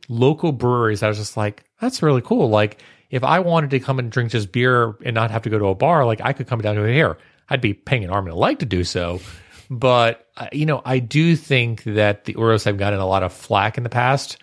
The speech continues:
um, in terms of the distribution deal, um, in kicking Natty Boh out of the stadium. But in reality, um, I do think they're doing a pretty decent job of getting a local product out there to the fans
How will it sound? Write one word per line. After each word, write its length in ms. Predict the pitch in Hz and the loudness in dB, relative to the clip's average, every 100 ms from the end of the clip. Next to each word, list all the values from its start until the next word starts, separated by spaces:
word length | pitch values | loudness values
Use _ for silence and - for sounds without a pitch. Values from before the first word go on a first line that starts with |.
| _ _ _ | _ _ _
um, 280 | - 104 101 | -2 0 0
in 120 | 110 | -2
terms 220 | 104 120 104 | -4 -4 -2
of 60 | |
the 60 | 95 | -2
distribution 600 | 101 101 98 98 - 139 | -2 -2 -2 -4 -2 -2
deal, 380 | 143 151 165 - _ _ - | 0 0 -2 -4 _ _ -10
um, 160 | 104 123 | -8 -8
in 100 | 123 | -8
kicking 280 | 135 127 | -8 -4
Natty 160 | 117 117 | -2 0
Boh 100 | 113 | 2
out 60 | 113 | 2
of 60 | |
the 60 | 107 | 0
stadium. 560 | - 117 123 135 147 147 _ _ _ _ | 0 -2 0 -4 -4 -6 _ _ _ _
But 140 | 131 120 | -2 -2
in 180 | 117 | -2
reality, 800 | 113 123 135 139 110 95 90 82 _ - | 2 2 4 4 4 2 0 -2 _ -6
um, 200 | 98 98 - | -2 -2 0
I 80 | 120 | 0
do 260 | 104 120 | 2 2
think 240 | 120 110 104 | 2 0 0
they're 100 | 98 | 0
doing 180 | 101 95 | 0 -2
a 40 | |
pretty 240 | - 104 | -2 -4
decent 340 | 90 95 - 92 | -2 -4 -4 -2
job 360 | 95 87 82 - | 0 0 -2 -4
of 140 | 92 | -2
getting 240 | 92 90 | -2 -4
a 40 | 85 | -4
local 340 | 85 87 92 | -2 -2 -2
product 400 | 85 92 87 85 | 0 0 0 -2
out 220 | - 90 - | -4 -4 -2
there 120 | 90 | -6
to 120 | - | -4
the 80 | 87 | -6
fans 520 | - 92 85 85 - | -2 -2 -2 -6 -8